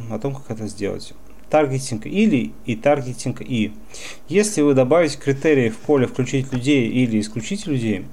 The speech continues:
в вашу аудиторию будут включены люди,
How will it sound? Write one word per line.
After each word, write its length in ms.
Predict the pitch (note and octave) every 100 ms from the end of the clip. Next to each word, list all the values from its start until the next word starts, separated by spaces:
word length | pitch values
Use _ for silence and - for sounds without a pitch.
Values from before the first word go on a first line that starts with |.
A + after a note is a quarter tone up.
| - -
в 100 | A2
вашу 320 | D3+ - B2+
аудиторию 440 | A#2 A#2 E3+ E3+
будут 300 | B2 B2+ A#2
включены 480 | A2 A#2+ G#2+ C3 F3
люди, 400 | C3 B2 C3+ E3